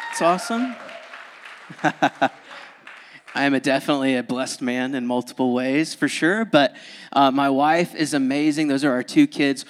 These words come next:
Walter Isaac is my three-year-old son, and Miriam Presley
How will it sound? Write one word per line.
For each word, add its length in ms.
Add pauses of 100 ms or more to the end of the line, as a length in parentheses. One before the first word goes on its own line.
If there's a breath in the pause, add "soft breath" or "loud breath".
(200 loud breath)
Walter 680
Isaac 400
is 140
my 120
three-year-old 560
son, 460 (320 loud breath)
and 160
Miriam 400
Presley 640